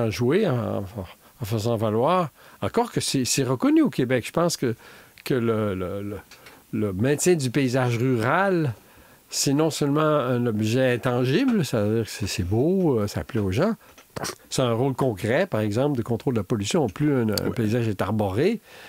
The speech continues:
Speaker 1: euh, bon, plus, plus il y a d'arbres dans, dans, dans le paysage, plutôt que des immenses champs de blé, euh, qui traversés par des T G V comme dans la Beauce française, euh,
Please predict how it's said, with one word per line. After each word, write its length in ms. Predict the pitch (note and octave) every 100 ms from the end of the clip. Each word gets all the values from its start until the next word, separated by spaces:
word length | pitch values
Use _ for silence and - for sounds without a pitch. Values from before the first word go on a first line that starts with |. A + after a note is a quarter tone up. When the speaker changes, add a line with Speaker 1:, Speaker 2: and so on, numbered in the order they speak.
| - -
Speaker 1:
euh, 260 | D#2+ E2+ F#2+
bon, 280 | A2 C#3+ A2
plus, 360 | A#2 G#2+ F#2+ F#2
plus 140 | D3
il 40 | C3
y 40 |
a 40 |
d'arbres 400 | F#2+ F#3 B3 D#3
dans, 180 | A#2 G#2
dans, 180 | F#2+ F#2+
dans 160 | G#2 G#2
le 60 | F2+
paysage, 640 | A2+ F#2+ C3 A#3 G#3 C#3 - -
plutôt 220 | - G#2+
que 20 |
des 280 | F#2+ F#2+ G2
immenses 240 | A2+ A#2+ G2+
champs 200 | B2 G2
de 60 |
blé, 400 | F#2 A2 B2 G#2+
euh, 460 | F2+ F#2 F#2+ G#2+ G#2+ G#2 G2+
qui 80 | -
traversés 400 | - G2+ F#2+ -
par 120 | G2+
des 100 | G#2
T 160 | G2 A2
G 160 | G#2+ A2
V 160 | B2+
comme 120 | A2+
dans 120 | G2+ A2
la 80 | A2+
Beauce 280 | B2+ C#3
française, 520 | - A#2 A#2 E3 G3+ - - - - - -
euh, 400 | B2+ A#2+ A2+ G2+